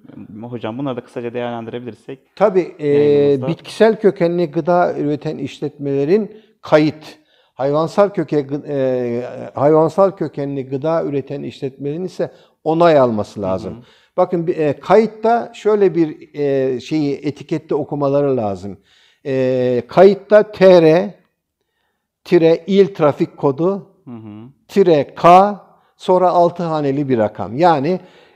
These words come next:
Speaker 2: e, bitkisel kökenli bir
Speaker 1: Bitkiselse
Speaker 2: gıda.
Speaker 1: bu.
Speaker 2: Bu.
Speaker 1: Evet.
Speaker 2: Hayvansal kökenli bir gıda, örneğin bir sucuk üreten bir firmanın bunun bakanlıktan izinli olduğunu anlamak için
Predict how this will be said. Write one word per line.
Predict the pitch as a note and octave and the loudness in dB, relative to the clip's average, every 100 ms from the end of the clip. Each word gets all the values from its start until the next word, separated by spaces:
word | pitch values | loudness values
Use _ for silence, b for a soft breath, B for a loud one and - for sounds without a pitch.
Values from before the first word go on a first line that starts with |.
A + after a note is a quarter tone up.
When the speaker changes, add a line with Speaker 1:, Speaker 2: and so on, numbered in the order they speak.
| - | -2
Speaker 2:
e, | C#3+ C3+ | 2 2
bitkisel | E3 E3+ - G#3 F#3+ | 2 -2 2 4 4
kökenli | E3 - D3 C#3+ C3+ | 0 -2 -2 -2 -2
bir | |
Speaker 1:
Bitkiselse | D#3 D#3 C#3+ D3 G#2+ E3+ | -2 -2 2 2 0 -4
Speaker 2:
gıda. | D#3+ | -8
Speaker 1:
bu. | A2+ F2 _ | -8 -10 _
Speaker 2:
Bu. | E3 E3 F2+ - - | 6 6 6 -2 -16
Speaker 1:
Evet. | A2+ F2 _ _ _ | -16 -16 _ _ _
Speaker 2:
Hayvansal | - D#3+ G3 G#3+ A3+ A3 | 4 6 6 4 2 0
kökenli | F#3+ - D#3+ D#3 D3 | 0 -2 -2 -2 -4
bir | C#3 | -4
gıda, | B2+ B2 | -2 -2
örneğin | D3 E3+ D3 E3 F3+ | 0 0 0 0 2
bir | F3 | 2
sucuk | - F3 D#3 E3+ | 0 -6 -4 -4
üreten | C#3 B2+ A#2+ C3 A#2+ A#2+ | -4 -4 -2 -6 -6 -6
bir | A#2+ | -8
firmanın | - D#3 C#3 B2 B2 A2+ b b b - | -8 -8 -6 -4 -6 -8 b b b -10
bunun | B2+ F#3 G3+ G3 E3 | -4 0 2 2 2
bakanlıktan | D#3 - E3+ E3+ F3 F3 | 2 4 2 2 0 0
izinli | E3+ D3 E3 F3 | -2 -2 0 2
olduğunu | F#3+ E3 C#3+ C3+ | 2 2 0 -2
anlamak | C3+ D3+ D#3 D#3 | -2 -4 -4 -6
için | - G#3 | -6 -10